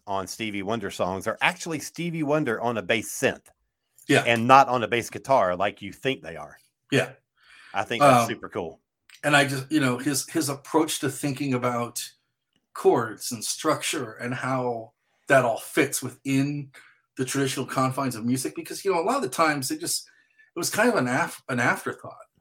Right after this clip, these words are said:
Speaker 2: you know? It w-,
Speaker 1: Mm-hmm.
Speaker 2: everyone thought of, like, Little Richard or, uh, Jerry Lee and, you know, how you use a piano and,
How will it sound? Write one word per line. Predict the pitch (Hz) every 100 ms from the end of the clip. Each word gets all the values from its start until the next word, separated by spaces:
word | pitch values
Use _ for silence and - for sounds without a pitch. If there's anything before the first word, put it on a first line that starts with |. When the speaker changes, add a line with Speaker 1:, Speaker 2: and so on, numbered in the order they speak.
| -
Speaker 2:
you | 131
know? | 127 135 139
It | 139 -
w-, | 98 98
Speaker 1:
Mm-hmm. | 98
Speaker 2:
everyone | 160 190 165
thought | 139 135 131
of, |
like, | 123 117
Little | 131 139 123
Richard | 127 127 123 117 _ _ _ _
or, | 117 117 110 107 110
uh, | 113 107 -
Jerry | 147 135 127
Lee | 127 123
and, | 113 -
you | 127
know, | 120
how |
you | 131 120
use | 127 123
a |
piano | - 123 117 117 120 110
and, | 107 104